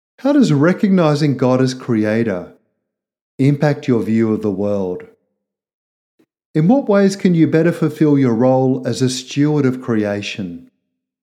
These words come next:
How does the concept of Sabbath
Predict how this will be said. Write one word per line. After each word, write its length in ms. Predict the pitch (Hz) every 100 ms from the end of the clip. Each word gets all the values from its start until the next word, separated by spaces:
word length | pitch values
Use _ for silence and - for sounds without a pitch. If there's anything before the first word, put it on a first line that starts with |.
| _ _ _ _ _ _ _ _
How 120 | 208
does 200 | 214 160
the 80 | 170
concept 580 | - 190 190 - 180 160
of 100 | 151
Sabbath 560 | - 147 131 117 113